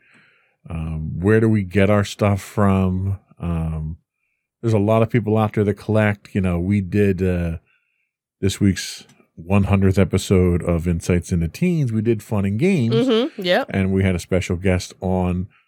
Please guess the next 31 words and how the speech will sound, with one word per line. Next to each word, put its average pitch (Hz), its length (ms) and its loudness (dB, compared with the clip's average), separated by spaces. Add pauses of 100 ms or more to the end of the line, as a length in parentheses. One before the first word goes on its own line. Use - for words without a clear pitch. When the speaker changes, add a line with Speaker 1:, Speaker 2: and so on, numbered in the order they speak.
(240)
Speaker 1:
uh, 82 360 -6
who's 113 220 0
also 151 360 4
a 107 40 4
collector 92 600 -2
and, 104 120 0
Speaker 2:
Mm-hmm. 104 140 0
Speaker 1:
and, 92 320 -2 (180)
you 123 120 -4
know, 92 160 -2
kinda, 98 340 -2
I 90 80 2
think, 98 280 -2
has 90 180 -4
sort 107 200 -2
of 87 140 -2
been 92 180 -2
a 85 260 -4 (1120)
inspiration 123 760 2
and 104 100 2
motivation 110 800 4
for 98 160 -4
some 104 260 -2
of 92 180 -2
what 98 200 0
we've 107 280 0
done 175 100 2
Speaker 2:
Right, 160 360 0
right. 160 280 -4
Speaker 1:
as 92 160 -4
well. 107 520 2